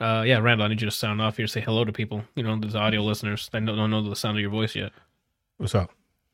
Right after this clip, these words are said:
Speaker 1: There we go. Why did you, you had that fa-, you had that, like, body movement, like you prepped up for something, and then you went, "What's up?" <laughs> Like you were falling into salsa just now.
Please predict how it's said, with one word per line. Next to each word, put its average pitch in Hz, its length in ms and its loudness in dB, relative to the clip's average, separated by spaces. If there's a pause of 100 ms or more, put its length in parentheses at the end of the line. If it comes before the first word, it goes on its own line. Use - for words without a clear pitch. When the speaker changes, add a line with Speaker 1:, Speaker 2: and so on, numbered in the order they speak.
(200)
Speaker 1:
There 101 100 -2
we 104 80 2
go. 127 200 4 (480)
Why 135 180 6
did 190 80 0
you, 170 180 0
you 143 140 -2
had 165 240 6
that 135 180 2
fa-, 147 240 4
you 151 120 4
had 165 140 8
that, 175 100 6
like, 135 260 4
body 139 240 8
movement, 156 300 4
like 127 100 6
you 120 80 4
prepped 131 300 4
up 135 140 6
for 156 100 2
something, 165 340 6
and 135 80 6
then 131 80 8
you 127 140 8
went, 120 180 6 (800)
"What's - 160 -2
up?" 104 200 2 (480)
<laughs> 180 40 -6 (520)
Like 120 120 6
you 123 60 8
were 127 40 6
falling 139 300 6
into 127 100 4
salsa 120 540 4
just 104 160 -2
now. 104 260 -2